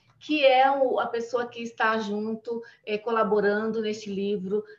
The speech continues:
que a Jornada Colaborativa vai lançar no final do ano. Bem, Grace, boa noite.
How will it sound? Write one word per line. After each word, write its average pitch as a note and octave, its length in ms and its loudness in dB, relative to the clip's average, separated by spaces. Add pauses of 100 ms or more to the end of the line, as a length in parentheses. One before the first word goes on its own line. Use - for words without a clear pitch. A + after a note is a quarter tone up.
(140)
que - 100 -6
a G3+ 160 6
Jornada G3+ 320 -2
Colaborativa F#3+ 960 0
vai F#3+ 180 0
lançar F#3 460 -2
no F#3+ 80 -4
final F3+ 340 -6
do G3 160 -6
ano. C#3 380 -6 (960)
Bem, A3 420 0
Grace, G#3+ 580 4
boa B3 300 6
noite. C4 1040 0